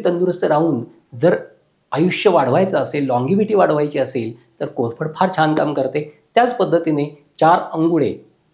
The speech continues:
कोरफडीचा गर सकाळी रात्री सेवन केल्यास त्याच्यामध्ये फार छान फरक पडतो. कोरफड ही कडू रसाची असते, त्यामुळे डायबिटीसमध्ये रक्तातल्या साखर नियंत्रणासाठी कोरफडीचा फार छान उपयोग होतो. यासाठी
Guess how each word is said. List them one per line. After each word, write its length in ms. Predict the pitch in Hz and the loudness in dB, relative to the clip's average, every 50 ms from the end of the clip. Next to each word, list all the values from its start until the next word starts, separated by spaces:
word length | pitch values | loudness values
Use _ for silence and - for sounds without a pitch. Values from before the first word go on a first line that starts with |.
| _ _ | _ _
कोरफडीचा 500 | - 139 135 - - 156 151 143 - 160 | 0 0 0 2 0 0 0 2 2 2
गर 360 | 139 123 135 165 156 127 120 | 2 4 4 4 4 4 0
सकाळी 320 | 123 - - 147 - 156 165 | -4 -6 -8 -4 -2 -2 -2
रात्री 260 | 156 147 - 156 139 | -2 -2 -2 -4 -4
सेवन 300 | - 147 139 143 151 151 | -2 -2 -2 -2 -2 -2
केल्यास 440 | 156 165 160 143 131 151 - - - - _ _ _ _ | -2 -2 0 0 0 0 -2 -4 -10 -20 _ _ _ _
त्याच्यामध्ये 460 | - 107 - - 147 139 127 120 131 139 - - | -6 -6 -4 -2 -4 -2 -4 -4 -6 -8 -10 -6
फार 200 | - 147 151 - | -4 -2 -2 -2
छान 240 | - - 117 113 110 - | -4 -6 -6 -6 -6 -8
फरक 220 | 110 101 - - - | -10 -10 -10 -10 -12
पडतो. 220 | 85 - - - - | -14 -14 -16 -8 0
कोरफड 320 | - 175 175 175 - 247 240 | 2 2 2 4 4 2 2
ही 40 | 240 | 2
कडू 280 | 240 - 175 180 196 | 2 2 4 4 6
रसाची 380 | 185 143 107 127 117 - - 101 | 4 4 2 0 -4 -4 -6 -8
असते, 400 | 92 - - - - - - _ _ _ - | -8 -8 -12 -16 -18 -20 -20 _ _ _ -2
त्यामुळे 280 | 170 196 220 240 233 185 160 | 0 2 2 2 2 2 2
डायबिटीसमध्ये 1200 | 147 123 127 135 139 170 180 190 220 202 196 - - - - - 143 120 120 131 135 92 78 - - _ _ _ _ _ _ _ _ _ _ - | 2 2 2 2 2 0 0 0 -2 -4 -4 -6 -10 -10 -6 -4 -2 0 0 0 0 -2 -4 -8 -14 _ _ _ _ _ _ _ _ _ _ -6
रक्तातल्या 500 | 135 135 135 - 185 180 180 190 185 175 | -6 -6 -2 0 0 0 2 2 2 2
साखर 400 | - - 147 127 - - 226 208 | 2 0 0 0 0 0 2 4
नियंत्रणासाठी 760 | 190 185 175 170 175 175 156 147 143 - - 113 110 - - | 4 4 2 2 0 -2 -2 0 -2 -2 -4 -4 -4 -6 -6
कोरफडीचा 600 | - - 139 113 107 - 127 123 131 127 156 147 - - | -6 -4 -4 -4 -4 -4 -4 -6 -6 -4 -6 -6 -6 -4
फार 160 | - 156 131 120 | -4 -4 -2 -2
छान 200 | - - 123 117 | -4 -8 -10 -12
उपयोग 280 | 113 101 - 104 92 82 | -12 -12 -12 -12 -12 -12
होतो. 260 | 82 78 - - - _ _ _ _ _ _ _ _ _ _ _ _ 123 | -14 -18 -20 -20 -20 _ _ _ _ _ _ _ _ _ _ _ _ -4
यासाठी 680 | 139 165 165 - 170 151 - - 151 123 123 - - | -2 -2 0 2 0 0 0 -4 -6 -6 -6 -6 -10